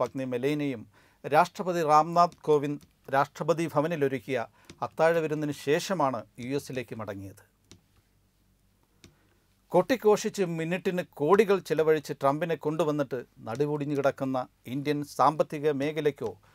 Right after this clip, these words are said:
പൊതുമേഖലയ്ക്കോ ശക്തി പകരുന്ന എന്തെങ്കിലും കാര്യങ്ങളിൽ ധാരണയായോ എന്ന് ചോദിച്ചാൽ ഉത്തരം പറയാൻ ബുദ്ധിമുട്ടാകും. ട്രംപിൻ്റെ ഇന്ത്യൻ സന്ദർശനത്തിൽ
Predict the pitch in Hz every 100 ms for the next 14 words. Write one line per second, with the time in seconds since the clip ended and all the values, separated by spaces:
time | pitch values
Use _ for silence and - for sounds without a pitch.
0 | _ _ - 151 202 175 160 156 147 151
1 | 139 - 131 202 170 160 156 156 151 151
2 | 151 156 156 139 143 151 170 156 120 92
3 | _ _ _ 131 127 156 208 214 175 156
4 | 156 135 135 113 120 123 113 87 _ _
5 | _ - 113 - 131 127 127 123 113 -
6 | 117 - 139 113 98 98 _ _ _ _
7 | _ _ _ _ _ - 165 202 247 233
8 | 202 196 208 202 - 147 160 165 151 156